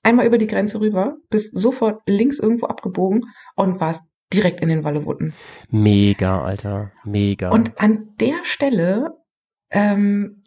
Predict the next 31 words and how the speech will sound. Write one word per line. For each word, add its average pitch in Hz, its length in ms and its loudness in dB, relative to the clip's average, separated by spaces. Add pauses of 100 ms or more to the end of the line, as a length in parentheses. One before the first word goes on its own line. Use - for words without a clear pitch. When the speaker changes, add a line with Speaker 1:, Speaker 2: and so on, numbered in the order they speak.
Speaker 1:
haben 269 240 2
wir 247 160 2
auch - 140 -6
richtig 254 520 -4
Moped-Gegenverkehr 208 1040 -2
gehabt. 160 440 -10 (320)
Also 220 200 2
da 196 120 2
war 180 60 -2
Speaker 2:
So, 117 220 4 (140)
Speaker 1:
richtig 226 340 -2
was 143 100 4
Speaker 2:
die 202 100 6
Speaker 1:
los. 156 100 0
Speaker 2:
Frage 160 560 4
wollte 120 260 2
ich - 80 -6
eben 127 220 0
schon 170 180 -4
stellen, 160 400 -2
hab 131 120 -2
sie - 100 -2
mir 117 80 4
ein - 20 2
bisschen 113 200 0
aufgehoben. 135 760 0
Wie 123 380 2
ist - 260 -4
denn 127 160 2
eigentlich 117 720 -2
der 104 560 -2